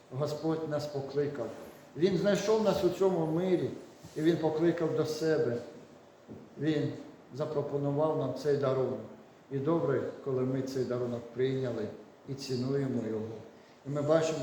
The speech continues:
що Бог дає все потрібне для життя і побожності. Бог нам все дає. Будемо втрачати рідних, бл-, близьких, друзів, які нас будуть залишати і казати: "Ми не маємо з вами нічого спільного,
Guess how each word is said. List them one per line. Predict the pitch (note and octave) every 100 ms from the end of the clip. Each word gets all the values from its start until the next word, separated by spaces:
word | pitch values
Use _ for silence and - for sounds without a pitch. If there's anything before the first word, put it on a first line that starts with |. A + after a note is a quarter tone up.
| B2
що | D3
Бог | C#3 E3 C#3+
дає | D3 C#3+
все | C#3 E3
потрібне | E3+ F3 E3 D#3+ D3+ D3
для | C3+
життя | C3+ A#2+ - C#3
і | C3
побожності. | C3 A#2 B2+ A#2 A2 - - - - - - A2+
Бог | C#3 D#3 D#3
нам | C3+ A#2+ - -
все | - C3+ C3
дає. | A#2 G#2+ G2+ G#2 - - -
Будемо | B2+ E3+ F#3 E3+ D#3+
втрачати | - E3 C#3 - D#3+ D#3+ D#3 C3+ - -
рідних, | B2+ C#3+ D3 D3+ D3 B2+ - - B2
бл-, | A#2+ B2 B2 C3+
близьких, | C#3+ - - D3 D#3 - - - - - B2
друзів, | E3+ F3+ C#3+ C#3+ C3 C#3 - - -
які | D#3+ D#3 D#3+
нас | D#3+ B2+
будуть | D#3 F3 C#3+
залишати | E3 E3 - F#3 F#3 E3
і |
казати: | E3 D3+ F3+ - F3+
"Ми | E3+
не | E3
маємо | D#3+ F3+ F#3 F3+
з | F3+
вами | F3 F3
нічого | E3 E3 F3+ D#3+ D#3+
спільного, | - E3 E3+ E3+ D#3+ D#3+